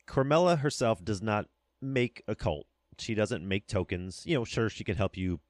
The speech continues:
pay for a spell if that spell casts, you know, as a sorcery, an instant that makes tokens, but I'm not even really going that route with it. My cult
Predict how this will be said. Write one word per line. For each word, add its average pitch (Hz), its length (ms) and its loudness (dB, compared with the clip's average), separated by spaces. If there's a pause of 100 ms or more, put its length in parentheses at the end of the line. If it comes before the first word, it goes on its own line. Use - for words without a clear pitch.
(280)
pay 95 240 -2
for 117 200 -2
a 98 60 0
spell 95 520 0
if 98 100 -6
that 92 160 -2
spell 95 240 -4
casts, - 500 -4
you 104 120 -6
know, 90 60 2
as 82 100 -2
a 82 100 -6
sorcery, 98 420 0
an 90 80 -4
instant 90 360 -8
that 90 100 -2
makes 82 320 -6
tokens, 95 540 -6 (300)
but 107 100 4
I'm 104 80 2
not 113 140 2
even 104 200 0
really 98 240 2
going 92 380 0
that 101 240 2
route 127 220 0
with 135 200 0
it. 165 120 0 (240)
My 123 220 0
cult - 640 0